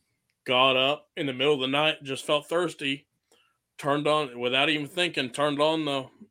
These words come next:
s-, water faucet to his apartment, drank a glass of water. Well, the sewage lines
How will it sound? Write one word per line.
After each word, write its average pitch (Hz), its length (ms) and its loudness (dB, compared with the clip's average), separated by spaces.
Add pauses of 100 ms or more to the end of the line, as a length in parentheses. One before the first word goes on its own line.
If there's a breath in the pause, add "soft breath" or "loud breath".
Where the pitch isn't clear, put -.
(140)
s-, - 100 -12 (240)
water 170 360 4
faucet 156 500 0 (600)
to 139 100 -6
his 135 80 -4
apartment, 151 440 0
drank 135 260 -2
a 135 40 -6
glass 139 320 -2
of 123 60 -12
water. 160 380 -2 (1000)
Well, 110 480 -4 (960)
the 123 340 4
sewage 147 460 -2
lines 165 680 -2